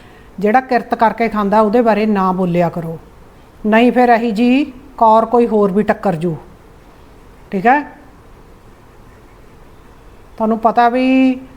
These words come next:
ਇਹ ਜਿਹੜੇ ਪੰਜਾਬੀ ਨੇ ਨਾ, ਇਹ ਰੜਕ ਆਪਣੇ ਦਿਲ 'ਚ ਰੱਖਦੇ ਨੇ।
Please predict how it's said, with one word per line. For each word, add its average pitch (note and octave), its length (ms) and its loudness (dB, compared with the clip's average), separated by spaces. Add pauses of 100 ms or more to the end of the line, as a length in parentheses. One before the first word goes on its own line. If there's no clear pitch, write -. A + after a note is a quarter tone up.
(340)
ਇਹ A#3 160 2
ਜਿਹੜੇ C#4+ 640 2 (880)
ਪੰਜਾਬੀ A3 460 2
ਨੇ B3 140 2
ਨਾ, D4+ 240 0 (1300)
ਇਹ B3 80 2
ਰੜਕ G#3+ 360 0
ਆਪਣੇ A#3+ 200 0
ਦਿਲ A3 220 0
'ਚ F#3+ 120 -6
ਰੱਖਦੇ F3 380 -2
ਨੇ। E3 200 -4